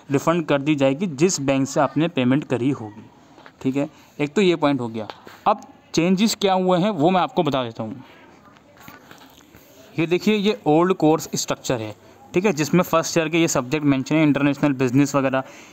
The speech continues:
अब ये जो ओल्ड कोर्स है इसमें फ़ीस भी देखिए,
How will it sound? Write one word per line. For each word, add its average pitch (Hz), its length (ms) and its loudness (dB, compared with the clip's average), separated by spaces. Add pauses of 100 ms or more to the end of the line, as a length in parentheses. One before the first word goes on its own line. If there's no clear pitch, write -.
(260)
अब 196 180 0 (220)
ये 170 160 4
जो 247 180 4 (480)
ओल्ड 214 280 4
कोर्स 180 320 2
है 196 80 6
इसमें 196 220 4
फ़ीस 160 280 2
भी 170 100 0
देखिए, 185 340 2